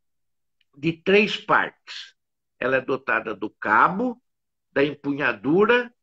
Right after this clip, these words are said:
e da lâmina. Esse seria uma espada, né? Mas eu sempre gostei de espadas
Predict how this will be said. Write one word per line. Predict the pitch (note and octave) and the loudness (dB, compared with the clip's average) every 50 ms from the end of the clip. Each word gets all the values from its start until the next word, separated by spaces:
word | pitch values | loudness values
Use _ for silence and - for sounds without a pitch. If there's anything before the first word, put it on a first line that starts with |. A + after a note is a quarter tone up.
| _ _ _ _ _ - | _ _ _ _ _ -8
e | F3+ F3 | -6 -2
da | D#3+ F#3+ F#3 F#3 | 0 2 2 4
lâmina. | F#3 E3 D#3 D#3 D3 B2 G#2+ G2 D#2 - C2 - - _ _ _ _ _ _ _ _ _ _ _ _ _ _ _ - | 6 6 6 6 6 4 2 -2 -10 -10 -12 -18 -18 _ _ _ _ _ _ _ _ _ _ _ _ _ _ _ -2
Esse | - F3 G3 A3 A3 A3 - A#3+ A3 | 2 4 6 6 4 2 -2 -6 -6
seria | - - A3 G#3 F#3+ F#3+ G3 G#3 | 0 4 4 4 4 4 0 -2
uma | G#3+ G#3+ G#3+ A3+ | 0 0 0 -2
espada, | A3 A3 - - _ - C#3 B2+ A2+ G2 - - C2+ C2 - _ _ _ _ _ _ _ - | -2 -2 -6 -10 _ 2 4 4 4 2 0 -4 -12 -14 -14 _ _ _ _ _ _ _ -4
né? | B2 D#3+ F#3+ G3+ G#3 _ _ _ _ _ _ _ _ _ _ _ _ | -2 -2 -2 -2 -6 _ _ _ _ _ _ _ _ _ _ _ _
Mas | - F#3 G#3+ A3 A3+ A#3 A3 - - - - _ _ _ _ _ _ _ _ _ _ - | -4 0 2 2 2 0 -2 -4 -10 -16 -18 _ _ _ _ _ _ _ _ _ _ -2
eu | - G#3+ A3+ A#3 A3 | 2 2 2 2 0
sempre | - - - - G#3 A#3+ A#3+ A3 - - G#3 G#3 | -6 -8 -4 0 0 0 0 -2 -6 -6 -6 -4
gostei | - F3+ E3+ D#3+ - - - - D3+ D3 C#3+ C#3 | -2 -2 -2 -2 -4 -8 -6 -2 0 0 0 -2
de | - - G#3 | -4 -8 -18
espadas | - - - _ - D3 D#3 E3 E3 D3+ - - E2 D#2+ - - - - | -18 -18 -18 _ 0 2 4 4 4 2 0 -6 -12 -12 -12 -16 -20 -20